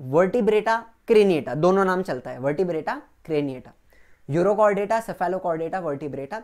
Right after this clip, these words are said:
craniata। यहां तक बात समझी? लास्ट बात, ये जो vertebrata है सब फाइलम, इसके भी अंदर आते हैं सिक्स क्लासेस, और भी सब ग्रुप हैं जिसको हम बोलते हैं क्लास। कितने क्लास हैं? सिक्स।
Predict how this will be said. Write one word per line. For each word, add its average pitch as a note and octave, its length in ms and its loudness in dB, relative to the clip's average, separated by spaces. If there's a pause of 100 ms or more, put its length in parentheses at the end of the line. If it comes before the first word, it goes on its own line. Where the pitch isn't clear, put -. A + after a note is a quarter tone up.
craniata। B2 480 -14 (1400)
यहां E3+ 140 -4
तक F#3 100 -2
बात E3+ 220 -2
समझी? F3 300 -12 (760)
लास्ट D#3+ 440 2
बात, F3 220 -6 (840)
ये E3 100 4
जो A3+ 140 8
vertebrata G#3 680 6
है F3+ 140 -2
सब G#3 320 0
फाइलम, D3+ 460 0 (160)
इसके F3 400 -2
भी G3+ 180 -2
अंदर F#3 480 -2
आते C#3 420 -6
हैं D#3+ 240 -10 (720)
सिक्स - 420 -4 (220)
क्लासेस, D3 540 -2 (460)
और A3+ 200 10
भी C4+ 120 4
सब G3 240 2
ग्रुप E3 240 -2
हैं B2 140 -14 (100)
जिसको D#3 260 -4
हम F#3+ 100 -2
बोलते C#3+ 240 -4
हैं A#3+ 100 -12 (140)
क्लास। B2+ 420 -6 (680)
कितने B3+ 260 2
क्लास G#3+ 300 2
हैं? A#3+ 100 -8
सिक्स। - 400 -8